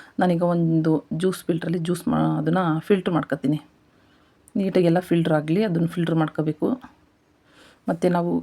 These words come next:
ಕಾರ್ನ್‌ಫ್ಲೋರು ಎಷ್ಟು ತಗೊಂಡಿರ್ತೀವೋ ನೋಡಿ, ನಾವು ಈಗ ಇಲ್ಲಿ ಒಂದು ಕಪ್ಪು ಕಾರ್ನ್‌ಫ್ಲೋರ್ ತಗೊಂಡ್ರೆ ಅದು ಮೂರರಷ್ಟು ನೀರು ಹಾಕ್ಕೋಬೇಕು. ನಾನೀಗ ಇನ್ನೂ ಎರಡು ಕಪ್ ಸೇರ್ಸ್ಕೊತಾ ಇದ್ದೀನಿ. ಟೋಟಲ್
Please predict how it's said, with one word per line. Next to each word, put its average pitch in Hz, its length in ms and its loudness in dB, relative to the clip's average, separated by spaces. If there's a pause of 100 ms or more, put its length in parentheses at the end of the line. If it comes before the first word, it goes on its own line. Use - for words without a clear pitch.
(140)
ಕಾರ್ನ್‌ಫ್ಲೋರು 202 500 4 (100)
ಎಷ್ಟು - 200 -8
ತಗೊಂಡಿರ್ತೀವೋ 175 500 -2
ನೋಡಿ, 170 300 0
ನಾವು 170 180 2
ಈಗ 170 80 -4 (160)
ಇಲ್ಲಿ 170 180 4 (500)
ಒಂದು 196 240 2
ಕಪ್ಪು 190 240 2
ಕಾರ್ನ್‌ಫ್ಲೋರ್ 170 460 2
ತಗೊಂಡ್ರೆ 170 300 4
ಅದು 175 140 4
ಮೂರರಷ್ಟು 170 580 2
ನೀರು 170 200 2
ಹಾಕ್ಕೋಬೇಕು. 156 480 0
ನಾನೀಗ 180 400 0
ಇನ್ನೂ 175 140 4
ಎರಡು 170 280 0
ಕಪ್ 165 200 -2
ಸೇರ್ಸ್ಕೊತಾ 165 400 -2
ಇದ್ದೀನಿ. 180 180 -2
ಟೋಟಲ್ 180 400 0